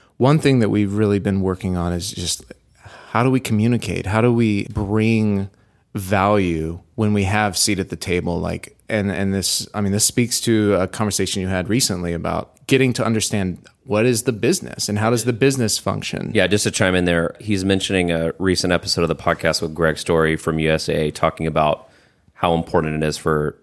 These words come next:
Speaker 2: designers not to just empathize with their users and customers, but empathize with the business organizations that they're working with internally. So listen to that if you wanna check it out.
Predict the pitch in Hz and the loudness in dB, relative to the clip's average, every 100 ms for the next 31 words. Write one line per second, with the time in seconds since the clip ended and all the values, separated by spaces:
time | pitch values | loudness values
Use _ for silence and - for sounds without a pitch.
0 | 87 85 80 80 80 78 85 78 - 78 | -6 -2 2 2 2 2 2 0 0 -4
1 | - - 80 80 80 78 73 78 - - | -4 -6 -4 0 2 2 0 -4 -6 -2
2 | 80 76 80 - 85 80 76 76 - 85 | 0 0 -4 -2 -2 -2 -2 -4 -2 -4
3 | - 80 76 - 78 80 82 82 82 80 | 0 -2 -2 -4 -4 -4 -2 0 2 0
4 | 73 78 - 78 82 80 76 - - 85 | 0 -4 -4 0 0 0 -2 -6 0 0
5 | 80 78 80 78 - 80 76 - 78 73 | 2 0 0 0 -2 -4 -6 -6 -6 -6
6 | - - 67 - - - 76 69 - - | -6 -4 -4 -6 -8 -6 -6 -4 -6 -10
7 | _ - - _ _ - 82 76 - 98 | _ -20 -20 _ _ 0 2 0 -2 -2
8 | 90 87 80 76 - 80 71 - 80 73 | 0 0 0 0 -2 -4 -4 -6 -4 -6
9 | - | -8